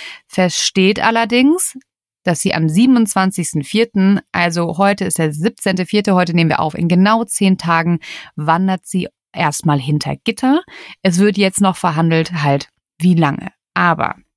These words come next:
bevor wir darauf eingehen, wollen wir natürlich uns diese Frau einmal ganz, ganz, ganz genau anschauen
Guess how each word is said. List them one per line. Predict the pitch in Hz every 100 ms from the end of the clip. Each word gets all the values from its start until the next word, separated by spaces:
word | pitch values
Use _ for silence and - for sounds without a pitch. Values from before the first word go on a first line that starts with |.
| _
bevor | 175 214 226
wir | 240
darauf | 202 190 185
eingehen, | - 160 160 143 143 147 214 - - - - -
wollen | 180 202
wir |
natürlich | 190 170 - 185 175 -
uns | 170 165 151 - - - _ -
diese | 180 180
Frau | - 165 160
einmal | - 160 156 160 -
ganz, | 185 196 196 -
ganz, | - 170 170 -
ganz | 170 165 -
genau | 156 147 151
anschauen | - 160 - - - 196